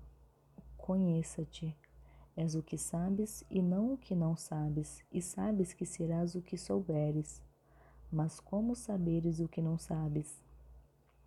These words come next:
A resposta é simples. Com paciente esforço, soerguer-se sempre. És duplo e tendes metades boas e más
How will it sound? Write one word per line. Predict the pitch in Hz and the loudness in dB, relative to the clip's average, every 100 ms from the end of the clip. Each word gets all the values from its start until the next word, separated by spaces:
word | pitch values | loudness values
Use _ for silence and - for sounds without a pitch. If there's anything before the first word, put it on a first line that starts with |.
| - 160 | -8 0
A | |
resposta | 156 156 - 160 156 - | 2 2 0 -4 -4 -4
é | 175 | -4
simples. | - 170 151 151 151 - - _ _ - - - - _ | -4 -2 -2 -2 -6 -6 -18 _ _ -20 -20 -20 -20 _
Com | - 156 | -6 -4
paciente | 151 160 - 175 180 202 185 | 0 -2 -2 0 0 0 -2
esforço, | 165 - 175 175 175 - 170 160 | -6 -6 0 2 2 0 -6 -6
soerguer-se | - - 170 165 160 160 165 170 175 - 196 | -14 -4 2 4 4 4 4 4 0 -4 -6
sempre. | - - 165 160 - 160 160 - - _ _ _ _ - - _ _ _ - - - - - _ | -6 -4 0 -2 -2 -4 -4 -8 -20 _ _ _ _ -20 -20 _ _ _ -20 -20 -20 -20 -20 _
És | 165 165 156 | -2 -2 0
duplo | 160 165 170 202 202 196 - - - | 0 0 0 0 0 -2 -8 -20 -4
e | 202 | -4
tendes | - - 170 165 165 165 170 | -4 -2 0 2 2 2 0
metades | 175 170 165 - 165 170 170 160 | 2 2 0 -2 0 2 0 0
boas | 156 151 160 180 202 196 - - | -2 0 2 4 2 0 -12 -2
e | 202 | 2
más | 196 165 165 175 - | 4 4 2 0 -4